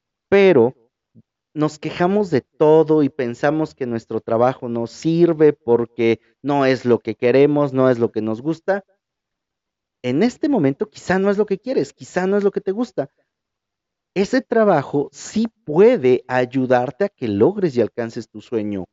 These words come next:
¿Cómo? A través de convertirse en tu inversionista. Oye, ¿quieres aprender a hablar en público, por ejemplo?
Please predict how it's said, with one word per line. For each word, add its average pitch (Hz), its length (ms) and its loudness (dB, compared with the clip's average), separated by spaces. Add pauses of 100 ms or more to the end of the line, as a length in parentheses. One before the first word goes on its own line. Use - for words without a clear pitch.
(120)
¿Cómo? 185 420 -2 (1300)
A 151 80 -6
través 175 640 0 (140)
de 143 380 -2
convertirse 170 1000 -2 (380)
en 175 240 -2
tu - 160 -14
inversionista. 196 920 -4 (380)
Oye, 160 240 2
¿quieres 165 460 0
aprender 135 880 2
a 113 500 -2 (1120)
hablar 151 300 0
en 190 120 -2
público, 165 440 0
por 104 140 -4
ejemplo? 98 420 -8